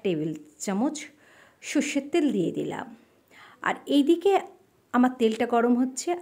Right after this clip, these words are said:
আর আমি মশলাগুলো এবার বেটে নিচ্ছি, যেগুলো সব ভিজিয়ে রেখেছিলাম। তার মধ্যে আমি এক চামচ হলুদ দিয়ে দিলাম,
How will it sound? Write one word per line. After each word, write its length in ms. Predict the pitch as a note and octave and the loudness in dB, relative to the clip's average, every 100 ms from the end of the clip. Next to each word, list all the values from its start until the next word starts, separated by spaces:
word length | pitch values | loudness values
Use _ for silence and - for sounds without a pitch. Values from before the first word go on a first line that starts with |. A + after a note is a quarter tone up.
| G3 | 0
আর 60 | F3 | 0
আমি 140 | F3+ A3+ G3+ | 2 2 0
মশলাগুলো 480 | D#3+ - F3+ F#3+ G3 | -2 -4 -2 0 0
এবার 140 | B3+ - | -2 0
বেটে 240 | G3 D#3+ D#3+ | -2 -2 -8
নিচ্ছি, 320 | - - - - - - _ - | -10 -14 -18 -18 -20 -20 _ -6
যেগুলো 220 | A#3+ B3+ C4+ | -2 0 0
সব 100 | F4 - | -2 -6
ভিজিয়ে 320 | G#3+ F3 D3+ D#3 | -6 -6 -4 -8
রেখেছিলাম। 460 | D#3 - - B2+ A#2 - | -8 -12 -10 -10 -10 2
তার 140 | A#3 A#3+ | 4 4
মধ্যে 180 | D4+ D#4 F4+ | 2 2 0
আমি 80 | F4 G#3 | 0 -4
এক 80 | G3 - | -6 -8
চামচ 280 | A3 A3 C4+ - | -6 -4 -4 -8
হলুদ 260 | F#3+ F3 - D#3 | -6 -6 -6 -8
দিয়ে 140 | C3+ - | -10 -10
দিলাম, 240 | - - | -12 -14